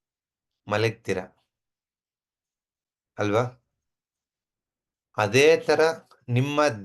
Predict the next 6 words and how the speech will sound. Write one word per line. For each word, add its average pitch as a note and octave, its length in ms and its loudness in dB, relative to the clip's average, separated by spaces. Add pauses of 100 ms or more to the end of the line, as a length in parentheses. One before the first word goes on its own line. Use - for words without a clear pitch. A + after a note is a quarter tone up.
(120)
ದೇಹದ C3+ 500 -2 (520)
ಕೆಲವು C#3+ 440 -4 (180)
ಅಂಗಗಳು A#2 480 -4 (1120)
ಸುಸ್ತಾಗ್ತವೆ, A#2+ 760 -12 (1400)
ಟಯರ್ಡ್ C3 360 2
ಆಗ್ತವೆ. F2+ 360 -10